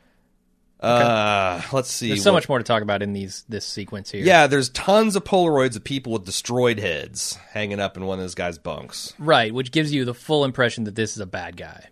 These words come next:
Speaker 1: Yes.
Speaker 2: And that killing him was not a terrible thing to do. <laughs>
Speaker 1: Yeah, like, these are almost pi-, like, like, y-, y-, things that get people pin up near their bedrooms in these kind of, like, I just, like, that's the stuff that you wanna see before you go to bed. Like, it's like, uh, it's like the Rita Hayworth position.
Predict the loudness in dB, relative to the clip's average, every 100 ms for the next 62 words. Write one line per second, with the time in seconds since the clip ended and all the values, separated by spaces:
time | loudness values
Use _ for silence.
0 | _ -8 -6 -2 -2 0 -2 -4 -4 -2
1 | -2 -2 -2 -4 -4 -6 -6 -12 -10 -8
2 | -6 -8 -12 -12 -10 -8 -4 -2 -2 -2
3 | -2 -4 0 0 0 -2 -2 -2 -4 -2
4 | -2 0 0 0 -2 -2 -6 -10 -12 -14
5 | _ _ _ _ _ _ -14 -14 -6 -4
6 | -4 -6 -4 -4 -6 -10 -12 -14 -14 -16
7 | -18 -20 _ _ _ _ _ _ _ _
8 | _ -2 0 0 0 -2 -2 -6 -4 -4
9 | -4 -2 0 0 0 -4 -4 -2 -4 -2
10 | -2 -2 -4 -8 -8 -10 -12 -14 -14 -12
11 | -10 -8 -6 -8 -6 -6 -4 -4 0 2
12 | 2 2 -2 -6 -8 -6 -2 -2 -2 -6
13 | -8 -2 -2 -2 -8 -8 -8 -8 -6 -2
14 | -2 -2 -8 -8 -8 -10 -10 -8 -8 -6
15 | -6 -6 -6 -6 -6 -6 -8 -8 -8 -10
16 | -10 -10 -10 -10 -8 -8 -8 -8 -10 -8
17 | -10 -6 -4 -2 -2 -4 -4 -8 -10 -12
18 | -10 -10 -12 -16 -18